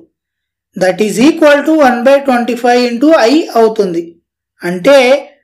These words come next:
ఐఆర్ is equal to జీరో పాయింట్ జీరో ఫోర్ into I అవుతుంది. కాబట్టి ఈ సమీకరణాన్ని మనం సాధిస్తే ఐఆర్ by capital I అనేది జీరో పాయింట్ జీరో ఫోర్ అవుతుంది.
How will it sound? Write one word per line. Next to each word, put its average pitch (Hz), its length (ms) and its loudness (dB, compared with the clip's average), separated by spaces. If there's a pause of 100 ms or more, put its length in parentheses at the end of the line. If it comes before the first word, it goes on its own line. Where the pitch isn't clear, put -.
(220)
ఐఆర్ 233 560 2
is 240 120 -6
equal 254 320 -2
to 311 120 2 (140)
జీరో 226 360 0
పాయింట్ 247 500 -2
జీరో 240 400 -2
ఫోర్ 240 380 0
into 226 320 0 (100)
I 247 140 -2 (160)
అవుతుంది. 220 500 -2 (560)
కాబట్టి 233 520 -2 (560)
ఈ 208 160 -2
సమీకరణాన్ని 262 1040 -2
మనం 233 200 -2
సాధిస్తే 254 720 -2 (720)
ఐఆర్ 247 580 2
by 285 240 2
capital 233 520 0 (100)
I 269 100 4 (1500)
అనేది 247 520 0 (640)
జీరో 220 460 0
పాయింట్ 262 500 0
జీరో 233 400 -2
ఫోర్ 277 300 4
అవుతుంది. 226 460 0